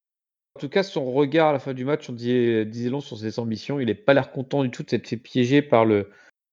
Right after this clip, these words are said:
le vétéran Hall of Famer Rey Mysterio. Euh, je suis un peu comme Rick Stein, j'ai, j'ai pas trouvé le match mauvais. Par contre, j'ai, il a pas vraiment retenu toute mon attention. Je parlais tout à l'heure du, du deuxième match à la carte qui était parfois celui qui,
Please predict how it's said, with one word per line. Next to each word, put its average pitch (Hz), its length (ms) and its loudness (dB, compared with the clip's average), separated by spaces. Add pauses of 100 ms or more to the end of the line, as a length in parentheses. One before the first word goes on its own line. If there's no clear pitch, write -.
(120)
le 117 140 4
vétéran 147 560 6
Hall 135 100 8
of 123 100 2
Famer 131 300 4
Rey 123 220 4
Mysterio. 117 600 0 (640)
Euh, 123 680 10
je 127 60 6
suis - 140 4
un 151 40 6
peu - 120 6
comme 180 140 6
Rick 170 160 6
Stein, 170 180 2
j'ai, 131 600 4 (400)
j'ai 131 220 2
pas 151 140 6
trouvé 165 160 4
le 151 80 8
match 151 220 2
mauvais. 160 300 8
Par 147 180 4
contre, 160 200 -4 (100)
j'ai, 131 680 6 (380)
il 117 80 2
a 123 60 4
pas 147 120 6
vraiment 143 220 6
retenu 151 420 0
toute 151 160 -4
mon 147 120 2
attention. 147 380 0
Je - 100 -10
parlais 131 180 6
tout - 120 -6
à 135 40 2
l'heure 135 140 4
du, 120 480 0
du 123 200 -8
deuxième 131 300 0
match 135 180 4
à 131 40 4
la 123 40 0
carte 135 260 -2
qui - 60 -8
était 117 300 4
parfois 120 300 -2
celui 123 440 2
qui, 107 380 -4